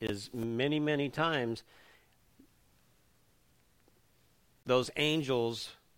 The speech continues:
that army, will sit back and observe us. They will watch for our weakest places, our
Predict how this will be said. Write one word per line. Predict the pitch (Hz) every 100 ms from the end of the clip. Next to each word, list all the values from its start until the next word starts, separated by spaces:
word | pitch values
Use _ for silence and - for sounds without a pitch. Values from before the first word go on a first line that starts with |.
| _ _
that | 107 120
army, | 123 143 170 139 113 110 113 _ _ _ _ _ _ _ _ _ _ _ -
will | 120
sit | - 156 -
back | 139 131 -
and | 131 117
observe | 104 104 120 127 101 87 - _
us. | 82 - - - - _ _ _ _ _ _ _ _ _ _ _ - - -
They | 120 131
will | 117 120 113
watch | 117 135 143 - - - _ _ _ _ _ _ _ _
for | - 113
our | 107
weakest | 104 127 - 120 - - - _ _ _ _ _ _ _ _ _ _ _ _ _ _
places, | - 120 104 95 80 -
our | - 95